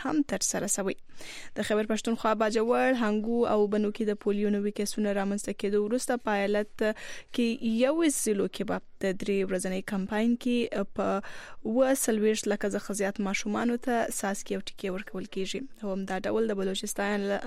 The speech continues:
ایالت کوټي، چمن او پشین کلا عبدالله کې هم کمپاین درې ورځ وي. طالبانو ویلي دي چې پاکستان ته د دوی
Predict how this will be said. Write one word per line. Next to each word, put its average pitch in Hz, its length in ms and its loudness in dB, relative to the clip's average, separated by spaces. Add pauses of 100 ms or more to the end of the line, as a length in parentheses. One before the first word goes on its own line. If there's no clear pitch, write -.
ایالت 202 500 0
کوټي، 277 480 0 (480)
چمن 190 420 4 (140)
او 185 80 2 (160)
پشین 202 480 0 (100)
کلا 190 360 0
عبدالله 190 440 -2
کې 214 200 -2
هم 240 200 0 (220)
کمپاین 208 460 -2 (280)
درې 208 240 4
ورځ 185 320 -4
وي. 185 100 0 (2500)
طالبانو 302 420 6
ویلي 320 220 4
دي 320 140 2
چې 311 260 0
پاکستان 247 540 2
ته 240 180 4
د 190 140 2
دوی 220 120 2